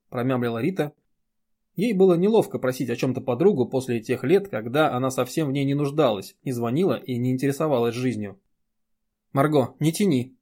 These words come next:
как-то резко по-деловому перебила подруга. «Ты не стала бы мне звонить в такую рань, только чтобы услышать мой голос?» «У меня муж умер», выпалила женщина и всхлипнула. «Сижу в пустом доме одна, и даже в морг придётся ехать в одиночестве».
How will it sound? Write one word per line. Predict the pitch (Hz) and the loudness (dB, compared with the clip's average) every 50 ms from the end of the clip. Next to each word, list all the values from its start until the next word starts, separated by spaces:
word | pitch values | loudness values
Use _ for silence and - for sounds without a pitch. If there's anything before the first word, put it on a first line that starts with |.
| _ _ _ _ | _ _ _ _
как-то | - 131 120 - - | -4 -4 -2 -2 0
резко | 123 139 185 185 - 147 | 0 0 0 0 -2 -6
по-деловому | 127 127 123 120 117 110 123 165 185 160 131 123 - - | -4 -2 0 0 2 2 2 2 2 2 0 -2 -4 -6
перебила | 143 123 123 123 120 120 | -4 -2 0 2 2 2
подруга. | 117 127 127 131 123 110 107 101 101 - _ _ _ _ _ _ _ _ _ _ _ _ _ _ | 2 2 2 0 0 -2 -2 -6 -8 -10 _ _ _ _ _ _ _ _ _ _ _ _ _ _
«Ты | - 160 170 170 139 | 2 4 4 4 4
не | 151 175 | 2 0
стала | 175 - 214 165 143 | 2 4 6 6 6
бы | 139 135 | 6 6
мне | 131 135 131 | 4 4 2
звонить | 123 127 127 180 254 - | 2 2 2 2 0 0
в | - | -2
такую | 143 139 - 139 127 | -4 0 0 2 4
рань, | 127 160 226 214 156 | 6 6 4 4 2
только | - 143 143 - 139 | 0 0 0 0 -2
чтобы | 120 - - 135 127 | -2 0 0 0 2
услышать | 120 139 147 165 120 107 113 | 2 2 0 0 -2 -2 -2
мой | 127 143 165 | -2 0 0
голос?» | 170 127 101 98 - - _ _ _ _ _ _ _ _ _ _ _ _ _ _ _ _ _ _ _ _ _ _ | 0 0 0 -2 -6 -12 _ _ _ _ _ _ _ _ _ _ _ _ _ _ _ _ _ _ _ _ _ _
«У | - 147 | 0 2
меня | 170 202 202 185 160 147 - - | 4 4 4 4 2 0 0 4
муж | 208 220 269 196 - 226 | 6 8 8 8 8 6
умер», | 196 170 143 120 - - - _ _ _ | 6 6 6 4 0 -6 -12 _ _ _
выпалила | - 147 147 - 127 120 120 120 | -2 -2 0 0 0 0 2 2
женщина | 117 160 190 180 - 127 123 | 4 2 2 2 0 -4 -6
и | 117 - 139 | -4 -4 -4
всхлипнула. | 139 - - 156 135 - - 117 110 104 - - _ _ _ _ _ | -4 0 0 0 0 0 -2 -6 -6 -8 -10 -12 _ _ _ _ _
«Сижу | - - 185 170 208 202 | 0 2 2 4 4 2
в | 190 - | 0 0
пустом | - 175 165 - 202 185 180 | -4 -2 2 4 4 6 8
доме | 190 220 208 175 151 | 8 8 8 8 6
одна, | 151 156 160 180 202 196 170 | 6 6 6 4 4 6 4
и | 170 175 | 4 2
даже | 175 160 185 180 160 165 | 2 4 4 4 4 4
в | 151 165 | 4 6
морг | 214 247 233 170 - - | 8 8 8 6 6 2
придётся | - 165 160 165 160 156 - 156 | 0 0 2 2 2 0 2 2
ехать | 165 151 147 156 139 | 2 2 2 0 -2
в | 147 | -2
одиночестве». | 151 156 165 165 139 127 - - - 117 110 104 - | 0 0 0 0 0 -2 -4 -6 -8 -8 -10 -10 -10